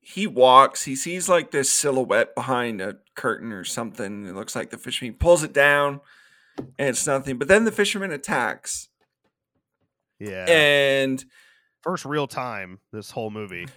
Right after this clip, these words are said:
Speaker 1: Yeah. And we
Speaker 2: Forty-two minutes in, by the way.
Speaker 1: <laughs> Oh, wow.
Speaker 2: Yeah.
Speaker 1: Um, we get a ch-, uh, chase scene that I,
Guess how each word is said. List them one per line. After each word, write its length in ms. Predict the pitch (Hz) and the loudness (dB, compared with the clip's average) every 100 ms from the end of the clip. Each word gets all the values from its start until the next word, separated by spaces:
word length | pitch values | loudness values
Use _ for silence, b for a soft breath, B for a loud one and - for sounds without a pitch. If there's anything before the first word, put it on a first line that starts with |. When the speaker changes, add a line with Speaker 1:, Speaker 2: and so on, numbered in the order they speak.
| _ _ | _ _
Speaker 1:
Yeah. 460 | - 156 151 131 - _ _ - | -4 4 4 4 -2 _ _ -6
And 580 | 147 151 143 139 123 92 _ _ _ - | -2 2 2 0 -4 -12 _ _ _ -6
we 60 | 151 | -2
Speaker 2:
Forty-two 420 | 170 170 - 151 | 0 -2 -4 -4
minutes 260 | 131 110 - | -4 -8 -12
in, 160 | 85 | -14
by 120 | 80 71 | -14 -16
the 100 | 60 | -18
way. 100 | 62 _ _ | -20 _ _
Speaker 1:
<laughs> 280 | _ 127 - | _ -14 -4
Oh, 260 | - 156 151 | -2 -2 -4
wow. 400 | 117 113 107 - B B B B 98 | -4 -4 -6 -14 B B B B -16
Speaker 2:
Yeah. 140 | 76 | 2
Speaker 1:
Um, 560 | 156 151 143 135 135 - _ _ _ | 6 8 6 2 -8 -16 _ _ _
we 200 | 143 190 | -2 0
get 180 | 220 233 | 4 2
a 60 | 147 | 2
ch-, 260 | - - - | -2 -2 4
uh, 260 | 151 135 | 6 6
chase 440 | - - 170 190 - | 2 0 0 2 0
scene 460 | - 120 110 131 _ _ _ _ | -2 -4 -6 -10 _ _ _ _
that 320 | 131 120 - - _ _ _ _ _ _ _ _ | 2 4 2 -4 _ _ _ _ _ _ _ _
I, 60 | - | -6